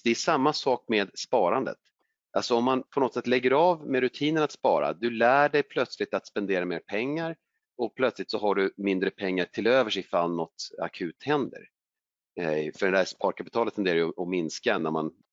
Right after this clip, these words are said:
ja, man köper något akut här eller där. Så det är så viktigt att sätta en rutin som man håller,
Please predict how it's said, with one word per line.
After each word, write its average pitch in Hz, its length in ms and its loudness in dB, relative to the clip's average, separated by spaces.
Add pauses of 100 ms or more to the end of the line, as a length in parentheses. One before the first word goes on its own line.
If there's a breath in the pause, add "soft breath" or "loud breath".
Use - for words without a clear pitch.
(160)
ja, 78 160 0
man 76 160 -4
köper 78 320 -4
något 73 120 -8
akut 76 300 -10
här 69 140 -8
eller 69 140 -10
där. - 160 -8 (580 soft breath)
Så - 120 -6
det 104 120 4
är 113 40 4
så 139 200 0
viktigt 147 480 -2
att - 160 0
sätta - 520 -2
en 143 80 2
rutin 101 420 0
som 101 160 -6
man 101 120 0
håller, 110 640 -2